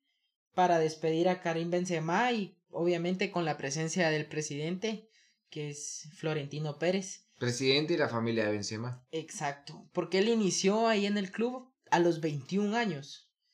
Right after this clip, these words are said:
Speaker 1: Imagínate, o sea, ya lleva tiempo ahí desde el dos mil nueve.
Speaker 2: Claro, claro, ya lleva todo,
Speaker 1: Sí.
Speaker 2: todo, literalmente lleva toda
Speaker 1: Media
Speaker 2: una vida.
Speaker 1: vida.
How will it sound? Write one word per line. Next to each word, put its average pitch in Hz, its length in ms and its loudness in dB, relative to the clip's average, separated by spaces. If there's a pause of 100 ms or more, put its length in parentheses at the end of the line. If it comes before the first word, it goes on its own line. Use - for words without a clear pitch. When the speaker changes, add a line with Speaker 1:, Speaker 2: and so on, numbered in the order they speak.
(300)
Speaker 1:
Imagínate, 160 920 -6
o - 40 -20
sea, 143 520 -8 (380)
ya 151 220 -2
lleva 156 580 0
tiempo 220 500 -4
ahí 175 140 2
desde 170 280 0
el 156 80 -4
dos 147 200 -6
mil 180 260 2
nueve. 196 600 0
Speaker 2:
Claro, 92 340 -6 (560)
claro, 98 340 -8 (120)
ya 101 160 -4
lleva 95 360 -4 (600)
todo, 113 340 2
Speaker 1:
Sí. - 140 -4
Speaker 2:
todo, 135 180 2
literalmente 147 840 0 (160)
lleva 123 460 -4 (360)
toda 127 200 2
Speaker 1:
Media 170 280 4
Speaker 2:
una 151 80 4
vida. 180 220 4
Speaker 1:
vida. - 220 -6